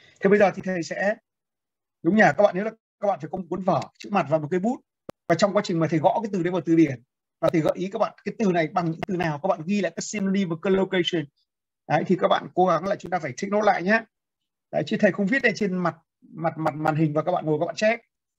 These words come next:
Cái điều đó nó sẽ làm giảm lại cái quá trình học. Và bây giờ thì sẽ mở một cái từ điển ra để thầy với các bạn cùng giao tiếp với nhau. Ok. Vậy thì chúng ta bắt đầu sẵn sàng này.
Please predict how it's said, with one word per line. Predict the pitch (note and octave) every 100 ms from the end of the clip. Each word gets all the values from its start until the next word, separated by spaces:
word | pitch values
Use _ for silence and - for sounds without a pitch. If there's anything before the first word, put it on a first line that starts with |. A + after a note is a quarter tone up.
| _ -
Cái | E3+
điều | E3
đó | D3 D#3+
nó |
sẽ | F#3+ -
làm | C#3+
giảm | C3+ B2 A2
lại | B2
cái | E3
quá | E3+
trình | F3
học. | D3+ C#3 - _ _ _ _ _ -
Và | D#3
bây | E3
giờ | D#3+
thì | E3
sẽ | F#3+
mở | F3 C3+
một | B2+
cái | E3+
từ |
điển | D#3 C3
ra | B2+ D#3+
để | B2+ A#2+
thầy | C#3 C3
với | D#3
các | E3+
bạn | -
cùng | D3+ C#3
giao | D3+
tiếp | D3+ F3
với | E3
nhau. | D#3+ D#3 _ _ _ _ _ _ _ _ _ _ _ _ _ _ _ _ _ _ _
Ok. | D3 D3+ - F3+ E3+ - _ _ _ _ _ _ - -
Vậy | - D3+
thì | E3
chúng | E3+
ta | F3+
bắt | F3+
đầu | D3+
sẵn | -
sàng | E3+ F#3
này. | D3+